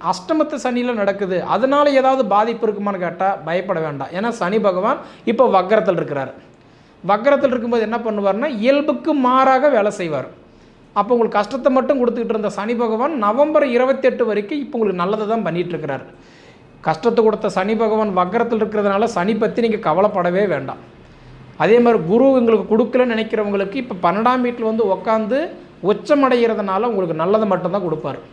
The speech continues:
படிப்பு கொடுத்துருவாரு, உடல் உபாதைகள் சரியாயிடும். அதாவது அதை விட பார்த்தீங்கன்னா, நீங்க அந்த எதிர்பார்க்கக்கூடிய கேள்விகளுக்கு சரியான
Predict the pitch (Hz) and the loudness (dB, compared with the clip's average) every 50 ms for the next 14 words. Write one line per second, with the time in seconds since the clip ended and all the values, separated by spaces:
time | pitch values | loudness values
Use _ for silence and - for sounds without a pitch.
0 | - - - - - - - - - - 165 180 202 180 190 202 175 185 190 185 | -20 -20 -20 -20 -20 -20 -20 -16 -2 0 2 2 2 2 2 0 0 0 -2 0
1 | 185 202 190 190 190 196 196 214 240 240 - - - - - - 170 175 190 202 | 0 0 2 2 4 4 4 2 0 0 -4 -8 -16 -18 -10 -2 0 2 4 4
2 | 196 190 185 190 175 202 208 208 208 196 202 202 196 175 - 190 180 180 202 208 | 2 2 2 0 2 4 4 4 4 4 2 0 0 -2 -2 0 2 2 4 4
3 | 208 202 208 196 220 240 269 269 - - - - - - - - 156 175 202 226 | 4 2 2 2 2 0 0 -2 -6 -10 -18 -20 -20 -20 -8 -4 0 2 2 4
4 | 220 175 170 202 220 226 226 233 277 262 - 240 214 214 226 202 208 240 254 220 | 4 2 2 2 2 2 4 2 0 0 0 -2 -2 -2 -2 -6 -6 -4 -4 -4
5 | 214 202 185 170 156 156 156 180 208 240 277 247 - 254 220 214 214 196 202 196 | -4 -4 -6 -6 -6 -4 -2 0 0 0 0 0 2 2 0 0 -2 -4 -2 0
6 | 185 180 170 156 156 - - - 240 254 277 294 302 311 294 - 254 233 240 277 | 0 0 0 0 -2 -6 -8 0 2 4 4 4 4 2 0 0 -2 -2 -2 -4
7 | 233 - 185 170 175 185 208 226 233 | -2 0 0 2 2 2 2 2 2